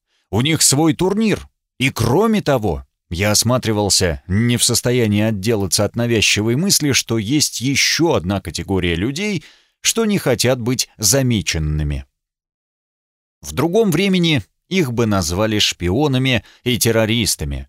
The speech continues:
Но в сие простое, бесхитростное время вроде бы и шпионы все такие,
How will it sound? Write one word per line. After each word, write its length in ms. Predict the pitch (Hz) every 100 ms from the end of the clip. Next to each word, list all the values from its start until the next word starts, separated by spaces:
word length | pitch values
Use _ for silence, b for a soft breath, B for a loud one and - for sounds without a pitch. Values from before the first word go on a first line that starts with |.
| _
Но 500 | 110 117 120 113 - -
в 80 | -
сие 320 | 135 120 107
простое, 680 | - 117 - 117 98 90 80
бесхитростное 1040 | 92 135 - 127 113 104 - - 113 107
время 500 | 170 208 120 73 -
вроде 380 | 208 220 214 170
бы 340 | 165 160 139 -
и 120 | 165 160
шпионы 600 | - 147 202 247 175 98
все 220 | - 101
такие, 580 | 120 - 127 87 69